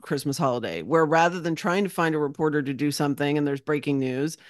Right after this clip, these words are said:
um, you can say, "Who's available?" Okay, one person, great. Well, you need to feed this information into A I, and as long as it's accurate, then they can do the reporting for you. So I could see maybe that's where there's a benefit,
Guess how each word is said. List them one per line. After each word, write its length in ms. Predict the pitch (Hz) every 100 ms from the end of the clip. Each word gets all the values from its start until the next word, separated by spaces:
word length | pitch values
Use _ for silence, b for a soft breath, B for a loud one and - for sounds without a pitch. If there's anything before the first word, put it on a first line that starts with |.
| b b b
um, 340 | - 156 147 143
you 120 | 165
can 120 | 170
say, 200 | 147 160
"Who's 220 | 165 170
available?" 460 | 165 202 214 156 143
Okay, 260 | 147 147 175
one 240 | 139 143
person, 380 | 147 143 139 151
great. 160 | 143 131
Well, 240 | 123 147 139
you 240 | 170 190
need 220 | 208 190
to 60 | 175
feed 380 | - 190 208 165
this 200 | 175 -
information 580 | 160 156 151 160 156 147
into 280 | 147 175 147
A 140 | 139
I, 240 | 185 175
and 160 | 143 151
as 120 | 151
long 200 | 151 156
as 100 | 143
it's 140 | 139 151
accurate, 460 | 151 - 156 127
then 160 | 151 143
they 120 | 147
can 160 | - 147
do 120 | 143
the 80 | 127
reporting 480 | 135 135 143 131 135
for 280 | - 156
you. 200 | 143 107
So 160 | 127 151
I 100 | 147
could 180 | 147 147
see 200 | - 202
maybe 300 | 180 165 156
that's 360 | 143 143 143 -
where 160 | 156
there's 220 | 147 139 139
a 60 |
benefit, 640 | 127 131 143 - 196 208